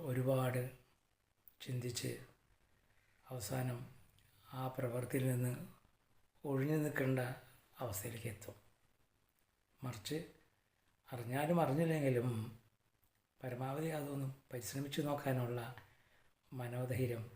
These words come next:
അവർക്കുണ്ടാവില്ല. ഏത് വിഷയമായാലും പരിശ്രമിച്ചു നോക്കണം. എന്നിട്ടാണ് അതിൻ്റെ വിജ-, വിജയവും പരാജയവും കണക്കിലെടുക്കേണ്ടത്.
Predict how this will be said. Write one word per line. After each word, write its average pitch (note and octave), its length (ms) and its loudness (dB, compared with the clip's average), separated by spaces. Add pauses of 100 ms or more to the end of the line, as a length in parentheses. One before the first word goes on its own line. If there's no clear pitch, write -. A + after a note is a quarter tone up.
(140)
അവർക്കുണ്ടാവില്ല. A2+ 680 -2 (1500)
ഏത് C#3+ 380 2
വിഷയമായാലും D3+ 800 6 (2750)
പരിശ്രമിച്ചു C3+ 540 0
നോക്കണം. A2+ 460 2 (340)
എന്നിട്ടാണ് C#3 500 0 (120)
അതിൻ്റെ B2 300 0
വിജ-, B2 320 0
വിജയവും C3+ 640 4
പരാജയവും A#2+ 720 0 (360)
കണക്കിലെടുക്കേണ്ടത്. A2 840 -4